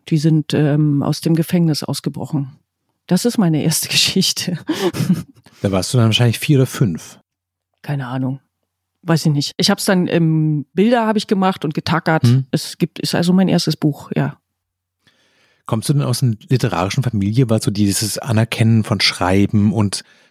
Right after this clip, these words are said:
Speaker 2: sich ausdrücken oder zumindest lesen wollen, war das immer da oder ist es was, was dir sehr eigen ist?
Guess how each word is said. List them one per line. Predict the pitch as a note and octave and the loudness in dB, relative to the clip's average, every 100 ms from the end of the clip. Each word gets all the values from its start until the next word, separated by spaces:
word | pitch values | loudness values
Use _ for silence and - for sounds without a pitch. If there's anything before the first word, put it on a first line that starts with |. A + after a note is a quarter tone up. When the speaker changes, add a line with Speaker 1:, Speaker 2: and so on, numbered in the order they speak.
| _ - | _ -4
Speaker 2:
sich | A#2+ F#2+ | -4 -2
ausdrücken | G#2+ A2+ - - A2 A#2+ - | 0 -2 0 -2 0 0 0
oder | B2 G2 | 0 0
zumindest | - G#2+ F#2 - - | 0 -2 -2 -8 -10
lesen | F#2+ G#2 B2+ B2 G#2 | -4 0 4 4 4
wollen, | G#2 G#2+ G#2 | 2 2 0
war | G2 | -4
das | G2+ | -6
immer | - A2 | -4 -4
da | G2 E2 F#2 | -2 -4 0
oder | D3 E3+ D#3 | 2 2 0
ist | - - | -2 0
es | C3+ | 0
was, | C3 A2+ | 0 0
was | B2+ - | -2 0
dir | B2 | 0
sehr | G#2+ A2 A#2 | 2 2 0
eigen | F#2+ F2+ F2 | -4 -6 -8
ist? | C#2 - - | -10 -12 -12